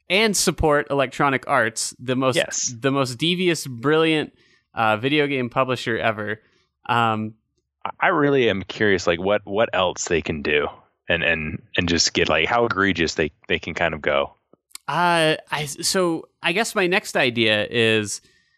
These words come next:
Speaker 1: um, for the, maybe the Mass Effect sequel, 'cause that's another beloved property that they can just, you know, do whatever they want with. It's not like Star Wars, uh, so they can't get away with too much.
Speaker 2: Hmm.
Speaker 1: But follow me here. The C E O of Electronic Arts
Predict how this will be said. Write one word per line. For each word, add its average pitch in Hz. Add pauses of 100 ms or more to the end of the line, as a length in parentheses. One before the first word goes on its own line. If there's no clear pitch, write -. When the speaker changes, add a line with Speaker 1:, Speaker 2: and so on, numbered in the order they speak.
(220)
Speaker 1:
um, 107
for 123
the, 113
maybe 139
the 131
Mass 120
Effect 139
sequel, 147
'cause 120
that's 120
another 117
beloved 113
property 120 (100)
that 117
they 120
can 120
just, 117
you 120
know, 113
do 113
whatever 113
they 107
want 107
with. 123 (600)
It's 143
not 165
like 170
Star 147
Wars, 110 (100)
uh, 104
so 127
they 120
can't 135
get 135
away 131
with 120
too -
much. 101 (160)
Speaker 2:
Hmm. 117
Speaker 1:
But 113 (600)
follow 190
me 117
here. 110 (480)
The 127
C 208
E 190
O 165
of 151
Electronic 143
Arts 113